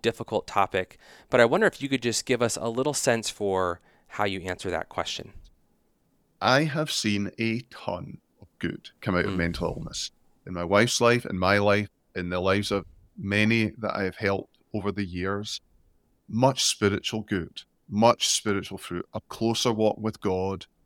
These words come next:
Speaker 2: greater trust, greater dependence on God, eh, greater love of the gospel that, you know, assures us of God's love even when we don't love ourselves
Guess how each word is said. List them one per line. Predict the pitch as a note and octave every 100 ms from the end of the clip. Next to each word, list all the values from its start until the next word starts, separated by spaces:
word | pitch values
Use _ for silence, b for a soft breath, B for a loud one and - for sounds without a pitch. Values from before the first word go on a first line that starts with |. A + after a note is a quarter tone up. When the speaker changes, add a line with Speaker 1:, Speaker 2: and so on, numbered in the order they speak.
| _ -
Speaker 2:
greater | G#2 G#2 A2+
trust, | - - A2+ C3 -
greater | - G#2 A#2
dependence | A2 G#2 - G2 F#2+ G#2 A2 -
on | A2+ A2
God, | A2+ A2+ A#2 - _ _ _ _ _ _ -
eh, | F#2 F2+ F2 -
greater | G#2+ A2+ A2+ B2
love | G2 G2+ A2
of | A#2
the | A2
gospel | F#2+ F#2+ G2 - - A#2 B2 B2+ _ _ _ - -
that, | - G2+ G2+ - _ _ _ _ -
you | G#2+
know, |
assures | G2 - A2 A2 A2
us | A2
of | G2 -
God's | A2 G#2+ -
love | G#2 G#2
even | A2 A#2
when | A#2
we | G#2
don't | G2+ G#2+
love | G2+ G2+
ourselves | G2+ - - F2 G2 A2 A#2+ -